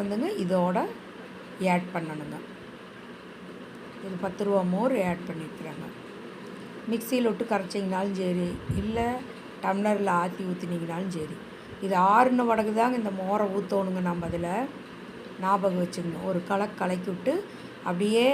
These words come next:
அடுப்பை ஆஃப் பண்ணிட்டு அந்த சூட்டில் தாங்க நம்ம வச்சிருக்கணும். அடுப்பை, மோர் ஊத்துனா அடுப்பு on-ல இருக்கக்கூடாது,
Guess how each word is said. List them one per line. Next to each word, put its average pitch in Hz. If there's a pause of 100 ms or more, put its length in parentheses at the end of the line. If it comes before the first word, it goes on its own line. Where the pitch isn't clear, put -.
(520)
அடுப்பை 226 (180)
ஆஃப் 220
பண்ணிட்டு 208
அந்த 214 (140)
சூட்டில் 226
தாங்க 220
நம்ம 185
வச்சிருக்கணும். 180 (520)
அடுப்பை, 208 (220)
மோர் 233
ஊத்துனா 233 (120)
அடுப்பு 208 (160)
on-ல 196
இருக்கக்கூடாது, 180